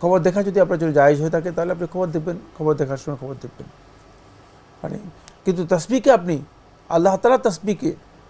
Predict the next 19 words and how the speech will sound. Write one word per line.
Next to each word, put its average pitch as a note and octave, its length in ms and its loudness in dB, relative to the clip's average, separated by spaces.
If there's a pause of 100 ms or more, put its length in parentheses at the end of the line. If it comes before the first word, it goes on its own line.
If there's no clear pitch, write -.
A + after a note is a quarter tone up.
(560)
মানে, D3+ 320 -2
তাচ্ছিল্যের A#3 460 2
সাথে G#3 240 2
নিয়ে E3+ 180 2
গিয়ে D3 240 2 (360)
খবর F#3 240 4
দেখাটাকে G3 400 0
আপনি G3 200 0
গুরুত্ব E3+ 300 -6
দিচ্ছেন, E3+ 420 -4
আর - 120 -2
তাসবিহটাকে D#3+ 520 0
আপনি, D#3 320 0 (460)
মানে, C#3 280 -2 (400)
এটা, C3+ 460 2 (420)
আহ, C#3 160 -10 (200)
কোন G3+ 260 0
পর্যায়ে D3 260 0
নিচ্ছেন? A2+ 300 -8